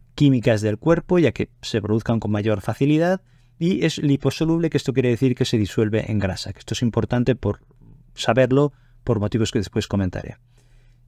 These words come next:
Se obtiene porque se activa con la luz solar en nuestra piel y también se obtiene por algunos alimentos en menor proporción, como serían pescados grasos, el huevo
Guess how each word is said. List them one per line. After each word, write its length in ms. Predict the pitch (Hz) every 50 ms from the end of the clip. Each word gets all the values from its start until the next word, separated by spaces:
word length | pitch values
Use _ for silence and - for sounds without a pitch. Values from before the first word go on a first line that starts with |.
| _ _ -
Se 220 | - - - 143 135
obtiene 420 | 117 - - 165 156 135 113 98
porque 320 | - - 113 107 - - -
se 140 | - 120
activa 480 | 110 - - - 147 135 113 98 98 - -
con 400 | - 113 113 110 107 104 104 104
la 120 | 101 101
luz 180 | 113 127 123 -
solar 520 | - - 123 117 127 139 123 110 - - _ _
en 180 | - 123 107 104
nuestra 380 | 107 107 - - 123 123 123
piel 340 | - 170 185 185 196 214 247 - - - - - _ _ _ _
y 80 | - 170
también 340 | - 160 151 160 165 175 170
se 160 | - - 143
obtiene 260 | 120 - 143 143 151
por 160 | 135 - 120
algunos 320 | 117 110 113 127 123 - -
alimentos 580 | 123 127 135 147 165 160 151 - 180 190 151
en 140 | 123 104 104
menor 240 | 107 107 110 117 113
proporción, 600 | 113 123 123 131 135 127 - - 165 165 175 180
como 180 | 151 131 107 101
serían 360 | - - 107 110 117 110 104
pescados 420 | - - 92 - - 107 107 113 117
grasos, 640 | 139 160 160 147 - - 160 160 156 - - -
el 100 | 104 104
huevo 540 | 107 139 156 156 147 151 160 165 170 170